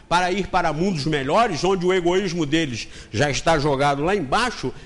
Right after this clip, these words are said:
e eles lá poderão ser responsáveis e confiáveis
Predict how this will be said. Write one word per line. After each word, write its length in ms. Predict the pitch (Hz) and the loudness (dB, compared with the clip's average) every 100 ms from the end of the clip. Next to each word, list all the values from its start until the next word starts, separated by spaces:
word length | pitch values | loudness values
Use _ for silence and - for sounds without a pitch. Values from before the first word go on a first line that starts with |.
| - | -6
e 160 | 165 | -2
eles 220 | 185 175 | 0 -2
lá 400 | 147 151 165 202 | -2 2 4 2
poderão 480 | 208 214 190 185 190 | 0 -2 0 0 -2
ser 240 | - 185 147 | -2 -2 0
responsáveis 960 | 180 156 - 147 - 180 233 202 156 | 0 -2 -2 -4 0 0 2 2 -2
e 60 | 156 | -4
confiáveis 840 | 185 180 - 139 170 220 185 120 | -2 -2 -2 0 0 2 0 -2